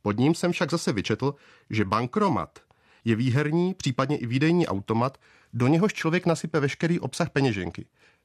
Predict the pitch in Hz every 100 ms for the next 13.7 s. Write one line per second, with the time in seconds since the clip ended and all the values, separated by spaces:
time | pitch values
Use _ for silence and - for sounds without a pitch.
0 | _ _ _ _ _ - 110 - 123 139
1 | 170 190 156 175 175 160 170 120 90 _
2 | 107 101 101 - - 123 202 _ _ _
3 | _ - 131 - 165 175 160 165 175 175
4 | 165 151 135 135 151 - 110 104 76 -
5 | _ _ _ _ _ 127 117 110 120 170
6 | 185 - 120 117 120 143 113 127 143 156
7 | - 170 151 120 139 117 107 117 143 -
8 | 104 110 - 131 151 113 107 135 127 117
9 | 117 90 78 - _ _ _ _ _ _
10 | - 123 170 180 180 135 104 104 107 98
11 | 95 - 92 98 - 123 127 139 160 147
12 | 117 156 92 87 - _ _ 104 110 139
13 | 143 156 - 107 - 107